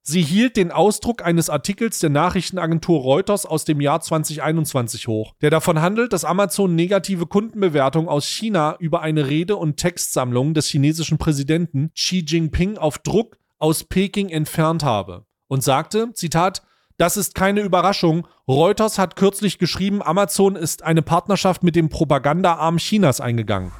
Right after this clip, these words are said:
Kürzlich. Der Artikel ist vier Jahre alt. Kürzlich. Okay, rums.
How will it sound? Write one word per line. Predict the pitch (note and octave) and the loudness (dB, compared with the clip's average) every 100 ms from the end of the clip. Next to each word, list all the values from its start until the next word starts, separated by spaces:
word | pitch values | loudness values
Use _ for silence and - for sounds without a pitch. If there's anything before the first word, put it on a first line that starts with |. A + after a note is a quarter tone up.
| - | -6
Kürzlich. | - A#3 - - C#3+ A2 - - - | 0 0 -2 -6 -4 -4 -6 -6 0
Der | D#3+ | 2
Artikel | F3+ A#3+ B3 | 2 0 0
ist | G#3 - - | 0 -2 -8
vier | - - A#3 G#3+ | -10 -4 0 2
Jahre | F3+ D#3+ C#3 | 4 4 2
alt. | A2+ G2+ - - | -4 -8 -10 -14
Kürzlich. | - B3+ C4+ - - B2 D3+ D3 _ _ - | -4 -4 -4 -16 -20 -8 -6 -6 _ _ -2
Okay, | G3 D#3+ A2 - - | 0 0 -2 -6 -6
rums. | A2 D#3 B3 - - - | 2 4 4 0 -4 -8